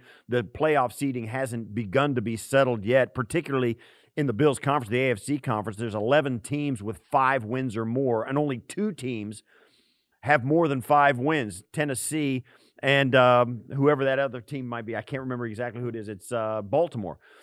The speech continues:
So the two, the Baltimore Ravens and the, and the Tennessee Titans are the only teams that have won more than five games. There are nine teams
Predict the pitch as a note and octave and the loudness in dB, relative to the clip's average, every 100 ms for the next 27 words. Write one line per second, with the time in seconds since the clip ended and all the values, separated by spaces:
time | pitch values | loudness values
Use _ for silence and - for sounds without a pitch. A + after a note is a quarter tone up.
0 | _ - D#3 C3 - _ _ C3 A#2 F#3+ | _ 4 4 4 -2 _ _ -6 -2 -2
1 | G3+ C#3+ C3 G#3 F#3 F3+ D3+ D#3+ E3+ D#3+ | 0 0 4 4 4 0 4 4 4 0
2 | C#3 C3 G#2+ - D3 B2+ G#2 E3+ C#3+ C3+ | -2 -2 -4 -8 -6 -6 -4 -6 -4 0
3 | E3+ D3 A#2 B2+ F#3 C#3 D3+ D3 B2 A#2+ | 0 0 -2 -2 -2 -4 -4 -2 -2 -2
4 | C3 G#2+ C#3 B2+ G#2+ - B2 A2 G2+ A#2+ | -4 -4 -2 -2 -4 -2 0 0 -4 -6
5 | G#2+ G#2+ _ _ C#3+ C#3 C3 D3+ G3+ A#3 | -6 -10 _ _ -2 0 0 2 2 2
6 | G3+ - G3 C3 D#2 - | -2 -2 -2 -4 -8 -16